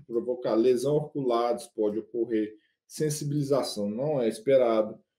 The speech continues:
Ele não é mutagênico, não é carcinogênico, pode ter problema com feto e toxicidade pra órgãos específicos, sim. Pode ter, ó.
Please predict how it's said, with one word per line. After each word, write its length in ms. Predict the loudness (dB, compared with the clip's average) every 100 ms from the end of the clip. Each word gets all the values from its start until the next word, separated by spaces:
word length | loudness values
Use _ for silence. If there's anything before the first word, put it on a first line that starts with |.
| _ _ _ -4
Ele 180 | -4 -2
não 220 | 0 2
é 80 | 2
mutagênico, 840 | 0 2 2 2 0 -2 -4 -8
não 420 | 0 2 4 4
é 60 | 4
carcinogênico, 960 | 0 -8 -6 -2 -2 0 0 -2 -6 -10 _ _ _ _ _ _ _ _ _ 4
pode 520 | 6 8 6 4 0
ter 400 | 2 2 0 -20 _ _
problema 520 | -8 -6 -4 -6 -6 -10
com 180 | -14
feto 600 | -14 -2 0 0 -2 -16 -20 _ _ _ _ _ _
e 160 | -4 -4
toxicidade 680 | -2 -2 -4 -4 0 0 0
pra 140 | 2
órgãos 440 | 4 2 0 -6 -8
específicos, 720 | -6 -4 -4 -8 -12 -12 -10
sim. 360 | -4 -2 -2 -6 _ _ _ _ _ _ -20 _ 2
Pode 320 | 2 2 0
ter, 160 | 4 4
ó. 280 | 4 0